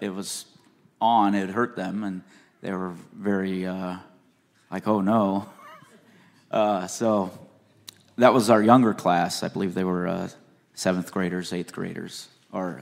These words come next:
younger than that, sixth graders. Um, then we went, moved on to the high school age, uh, kids. We went to a store, and we were explaining to them what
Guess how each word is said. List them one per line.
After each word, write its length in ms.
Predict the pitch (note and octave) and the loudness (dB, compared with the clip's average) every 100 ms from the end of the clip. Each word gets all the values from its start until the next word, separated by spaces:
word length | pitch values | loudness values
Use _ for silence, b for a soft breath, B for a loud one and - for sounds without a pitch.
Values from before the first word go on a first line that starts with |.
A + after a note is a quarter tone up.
| - | -12
younger 240 | - G2+ F2+ | -6 -4 -6
than 80 | E2+ | -6
that, 240 | - - | -8 -6
sixth 260 | - - - | -8 -8 -8
graders. 460 | F2 - C2 - - _ b b b b b - | -10 -8 -12 -14 -18 _ b b b b b -8
Um, 460 | F2+ F2 E2+ F2 - _ _ _ _ _ _ _ - | -6 -6 -10 -12 -18 _ _ _ _ _ _ _ -2
then 120 | A#2 | 4
we 120 | A#2 | 4
went, 260 | G#2+ A2 - | 6 4 4
moved 300 | A2 A#2 A2 | 6 8 10
on 160 | G#2 | 8
to 60 | G2+ | 8
the 80 | F2+ | 4
high 160 | F#2 F2+ | 2 2
school 320 | - G2 F2+ | 0 -2 0
age, 420 | F2+ F2 - - b b b b - | 0 -2 -10 -14 b b b b -6
uh, 200 | E2+ E2+ | -4 -4
kids. 420 | - F2+ E2 - - | -2 -2 -2 -6 -2
We 140 | F#2 | -2
went 220 | F2+ F2 - | 0 -2 -2
to 220 | F#2+ F#2 | -2 0
a 200 | F2+ F2 | -2 -4
store, 640 | - - G#2+ F#2+ F#2 G#2 - _ - b b b b _ _ _ _ _ - | -6 -2 0 0 -4 -8 -14 _ -20 b b b b _ _ _ _ _ -8
and 560 | F#2 F2+ F2 F2+ F2+ G2 | -6 -4 -4 -6 -8 -4
we 120 | F#2+ | -4
were 140 | F#2 | -2
explaining 540 | F#2 - G#2+ G2+ F#2 F2 | -4 -4 2 2 2 -2
to 100 | F#2 | -4
them 220 | F#2 G2 | -4 -4
what 240 | G2 F#2+ | -4 -6